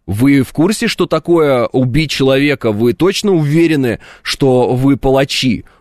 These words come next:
Вы точно понимаете, что ваши слова, э, э, в реальности, э, абсолютно ужаснейшая вещь? То есть, если они будут реализованы, это будет ужас, бесконечный ужас. Вы это точно пони-, вы точно знаете вес этих слов?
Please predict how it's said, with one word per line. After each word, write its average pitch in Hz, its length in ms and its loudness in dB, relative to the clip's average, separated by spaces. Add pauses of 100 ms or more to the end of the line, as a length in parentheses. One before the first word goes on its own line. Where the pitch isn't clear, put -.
Вы 131 160 0
точно 190 380 0
понимаете, 160 840 0
что 135 180 -4
ваши 143 320 -2
слова, 127 640 0 (580)
э, 110 80 -4
э, 131 540 0
в 113 100 -2
реальности, 156 840 0 (420)
э, - 60 -4
абсолютно 156 760 0
ужаснейшая 156 800 -2
вещь? 170 420 -4 (840)
То 131 80 0
есть, 139 160 -2
если 170 340 0
они 165 200 2
будут 151 320 0
реализованы, 135 960 0 (280)
это 135 280 0
будет 143 500 0 (180)
ужас, 170 600 -2 (400)
бесконечный 175 680 -2
ужас. 110 360 -2
Вы 156 180 2
это 147 180 -2
точно 226 340 -2
пони-, 202 160 -2
вы 160 140 0
точно 202 400 -2
знаете 170 440 -2
вес 151 280 0
этих 120 220 -4
слов? 110 340 -2